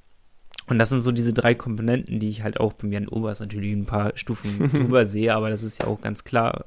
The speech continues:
Speaker 1: ähm, anhand schon des Alters. Äh, aber der hat eine Veranlagung, wo ich mich,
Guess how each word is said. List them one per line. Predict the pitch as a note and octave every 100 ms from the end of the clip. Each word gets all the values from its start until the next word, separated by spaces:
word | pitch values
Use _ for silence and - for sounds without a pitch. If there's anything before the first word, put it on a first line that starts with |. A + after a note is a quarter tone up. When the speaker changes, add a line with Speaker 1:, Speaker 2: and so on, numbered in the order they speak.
| -
Speaker 1:
ähm, | A2+ A2 A#2 C#3+ -
anhand | A2 A2 G#2+
schon | G#2+
des | G2+
Alters. | - A2 A2+ A2 - - - - - - - - -
Äh, | A#2 A2+ A2 G#2+ - - - -
aber | B2 B2 A#2+ -
der | G1+ G#1+ G2 C3+
hat |
eine | -
Veranlagung, | - - C3+ D3 A#2 A#2 B2+ C3+ D#3 - - - -
wo | - - B2+
ich | B2+ -
mich, | C3+ B2+ - - C3